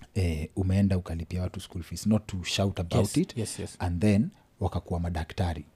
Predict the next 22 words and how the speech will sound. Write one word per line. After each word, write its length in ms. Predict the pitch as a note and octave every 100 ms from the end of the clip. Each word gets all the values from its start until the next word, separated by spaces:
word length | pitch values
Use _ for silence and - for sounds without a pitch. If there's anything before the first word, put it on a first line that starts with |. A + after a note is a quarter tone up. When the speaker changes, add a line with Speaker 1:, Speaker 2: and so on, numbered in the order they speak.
| -
Speaker 2:
Mm. 200 | A2 G2+ - -
Speaker 1:
Una 140 | G2 G#2
get? 320 | C3+ G#2 - - - - A#2
Your 120 | A#2
contribution 640 | A2+ G#2+ A2 A#2 B2 C3+
to 100 | A#2+
humanity 720 | G2+ G2+ F#2+ A2 F#2 - - - - _
is 160 | G#2+ F#2
more 220 | G#2+ A2
than 240 | F#2 G#2 D#3 - _ _
a 120 | - F#2
material 480 | F#2 - A2 G#2+ -
object 400 | F#2+ F#2+ F#2 -
ulivaa 300 | F2 D#2+ E2
kwa 140 | F2+
mkono 380 | F2+ - A2 F2+
juu. 180 | F2+ A#2+
Speaker 2:
Yeah, 140 | G#2+ - -
yeah. 120 | G#2 G2
Speaker 1:
Someone, 520 | - D3+ D3+ D3+ D3+ -
some, 360 | - C3+ C3+ B2+
somewhere, 480 | - C#3 A#2 E2+